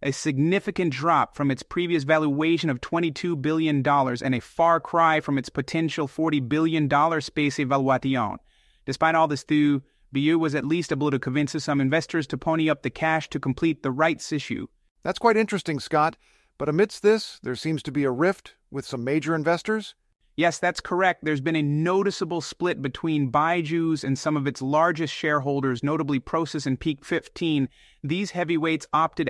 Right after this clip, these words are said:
Speaker 1: out of participating in the rights issue, which could potentially dilute their equity stake nearly entirely, which might say more about how many investors value this company than anything else. This non-participation is most likely tied to the growing rift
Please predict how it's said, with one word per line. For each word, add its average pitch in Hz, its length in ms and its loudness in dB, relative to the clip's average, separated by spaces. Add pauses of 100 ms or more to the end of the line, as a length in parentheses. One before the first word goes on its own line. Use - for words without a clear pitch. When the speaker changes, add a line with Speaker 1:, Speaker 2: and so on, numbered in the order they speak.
(140)
Speaker 1:
out 170 320 0
of 151 200 0
participating 160 760 -2
in 147 100 2
the 131 80 0
rights 156 380 0
issue, 156 340 0
which 151 300 -2
could 147 180 -4
potentially 165 540 -2
dilute 143 500 0
their 151 220 0
equity 160 320 0
stake 165 360 -2
nearly 170 400 0
entirely, 170 540 0
which 143 220 -4
might 151 160 -2
say 143 140 -4
more 170 280 0
about 160 300 2
how 165 160 0
many 165 320 -2
investors 156 420 -4
value 151 300 0
this 143 140 -6
company 160 440 -4
than 143 220 -2
anything 156 360 -2
else. 143 200 -2 (300)
This 165 200 -2
non-participation 156 920 -2
is 127 120 -4
most 143 300 -2
likely 156 400 0
tied 160 420 -2
to 151 80 -6
the 123 100 -2
growing 156 460 -2
rift 175 360 -2